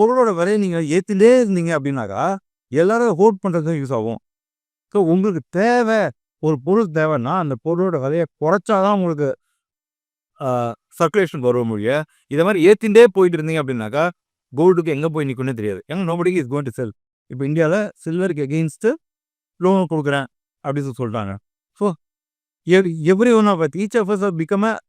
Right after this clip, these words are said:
hoarder for silver. So, நான் கொண்டு போய் அத, போன, போன டிசம்பர் ஒண்ணாம் தேதி போய் அடமான வச்சா அப்படிச்சுங்களேன். டிசம்பர் க-, ஒண்ணாம் தேதி, அ, ஒரு லட்சத்தி இருபதாயிரம் இருந்ததுனாக்கா, இன்னைக்கு டிசம்பர் இருபத்தஞ்சாம் தேதி ரெண்டு லட்சத்தி இருபதாயிரம் வந்துச்சுல்ல. So,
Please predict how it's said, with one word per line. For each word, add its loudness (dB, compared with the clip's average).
hoarder 2
for -2
silver. 0
So, -2
நான் 0
கொண்டு 0
போய் 2
அத, -4
போன, 0
போன 0
டிசம்பர் -2
ஒண்ணாம் -2
தேதி -2
போய் -2
அடமான -2
வச்சா -6
அப்படிச்சுங்களேன். -8
டிசம்பர் 0
க-, 2
ஒண்ணாம் 0
தேதி, -2
அ, -2
ஒரு 2
லட்சத்தி -2
இருபதாயிரம் 0
இருந்ததுனாக்கா, -2
இன்னைக்கு -4
டிசம்பர் 2
இருபத்தஞ்சாம் -2
தேதி 0
ரெண்டு 2
லட்சத்தி -6
இருபதாயிரம் 2
வந்துச்சுல்ல. -6
So, -2